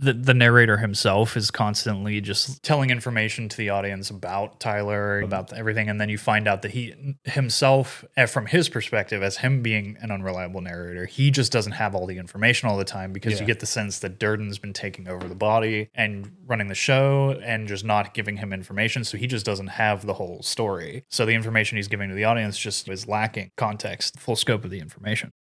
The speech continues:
Speaker 2: And that's definitely one of these, one of those stories where it's all, the clues are all there from the beginning.
Speaker 1: Yeah.
Speaker 2: I think.
Speaker 1: No, definitely the seeds are there. If you're, if you're willing to
Speaker 2: Yeah.
Speaker 1: dig in, you could probably figure it out.
Speaker 2: So the unreliable narrator, def-, and not to,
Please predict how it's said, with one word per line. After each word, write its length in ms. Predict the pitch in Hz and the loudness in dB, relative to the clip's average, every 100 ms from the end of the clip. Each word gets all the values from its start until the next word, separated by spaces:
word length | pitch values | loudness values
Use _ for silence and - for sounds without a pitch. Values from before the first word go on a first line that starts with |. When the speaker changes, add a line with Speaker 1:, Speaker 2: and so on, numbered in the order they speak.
| _ - | _ -6
Speaker 2:
And 100 | 135 | -2
that's 160 | 160 - | 0 2
definitely 340 | 156 131 113 | 2 2 2
one 100 | 113 | 2
of 140 | 110 101 | 2 0
these, 320 | 98 - - _ | -4 -8 -12 _
one 200 | 147 120 | -4 -2
of 80 | 110 | -2
those 160 | 104 - | -2 -4
stories 640 | 117 104 98 98 95 - | -4 -4 -4 -8 -10 -12
where 500 | 107 101 95 95 95 - - | -10 -10 -8 -8 -10 -14 -14
it's 180 | 120 170 | 0 8
all, 280 | 151 143 | 10 10
the 80 | 127 | 6
clues 340 | - 185 180 120 | 0 2 2 2
are 140 | 113 | 2
all 140 | 104 | 2
there 520 | 98 101 98 90 92 - _ | 0 -4 -6 -8 -12 -14 _
from 380 | - 113 101 101 | -10 -6 -6 -6
the 60 | 95 | -10
beginning. 360 | 95 107 101 - _ _ | -8 -8 -8 -12 _ _
Speaker 1:
Yeah. 240 | 117 104 104 - _ | 2 2 0 -10 _
Speaker 2:
I 60 | 113 | -10
think. 400 | - 107 85 - _ _ _ _ - | -6 -8 -10 -18 _ _ _ _ 4
Speaker 1:
No, 120 | 156 | 6
definitely 320 | 143 156 170 | 8 6 6
the 120 | 131 127 | 4 2
seeds 400 | - 131 120 110 | 2 2 0 0
are 100 | 107 | 0
there. 240 | 98 95 | 0 0
If 120 | 98 | 0
you're, 140 | 123 110 113 | 0 0 -2
if 120 | 117 | -4
you're 80 | 113 | 0
willing 200 | 110 107 | 2 2
to 60 | 104 | 2
Speaker 2:
Yeah. 60 | |
Speaker 1:
dig 140 | 98 98 | 0 0
in, 100 | 101 | -2
you 80 | |
could 80 | 98 | -2
probably 240 | 104 98 92 | -2 -2 -4
figure 260 | 101 92 | -6 -4
it 60 | 90 | -6
out. 220 | 87 90 _ _ | -8 -10 _ _
Speaker 2:
So 140 | 147 | 2
the 100 | 151 | 2
unreliable 460 | 208 226 175 139 113 | 2 2 2 2 0
narrator, 420 | 117 120 107 101 | 0 0 -2 -4
def-, 200 | 104 - | -8 -10
and 300 | - 110 107 - _ | -10 -10 -12 -16 _
not 220 | 131 107 | -12 -10
to, 100 | 117 | -10